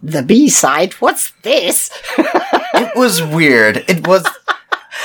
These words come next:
Speaker 2: it was the most original D V D I've ever come across, but I, I didn't know they did this. But there was, like,
Speaker 1: Me neither.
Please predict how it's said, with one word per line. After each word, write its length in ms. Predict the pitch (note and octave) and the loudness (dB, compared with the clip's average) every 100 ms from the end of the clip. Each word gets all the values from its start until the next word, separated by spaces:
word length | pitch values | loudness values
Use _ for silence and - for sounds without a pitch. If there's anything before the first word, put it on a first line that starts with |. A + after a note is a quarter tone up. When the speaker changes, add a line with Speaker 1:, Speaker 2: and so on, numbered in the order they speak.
| - - | -4 -2
Speaker 2:
it 140 | - A3+ | 0 2
was 180 | C#4 - | 0 0
the 100 | A3+ | 2
most 320 | G#3 F#3 - | 2 2 -2
original 480 | D3+ F3 F3+ F#3 C#3 | 2 2 2 2 2
D 160 | D3 | 2
V 120 | C3+ | 2
D 160 | C3+ D3+ | 2 4
I've 180 | C3+ C3 | 2 2
ever 180 | A#2+ A#2 | -2 -2
come 240 | F3 B3+ | 0 0
across, 520 | C4+ C3+ A2+ A2+ F3 | 0 2 4 4 2
but 220 | - D3+ F3+ | -2 0 2
I, 240 | C#4+ C#4+ - | 0 -2 -2
I 80 | G3 | 0
didn't 300 | A#3 A4 A3+ | 0 -2 2
know 160 | A#3 | 2
they 200 | G#3 G3 | 4 2
did 380 | C3 G#2 D#3+ A#3 E3+ | 2 -2 0 0 2
this. 400 | A#2+ G2+ - - | 0 2 -2 -2
But 160 | C#3 | 0
there 100 | G3 | 2
was, 220 | F3+ F#3+ C#4 | 2 0 2
like, 140 | C4+ | 4
Speaker 1:
Me 100 | D#4 | 6
neither. 420 | D4+ C#4 C4+ G3+ | 6 4 2 2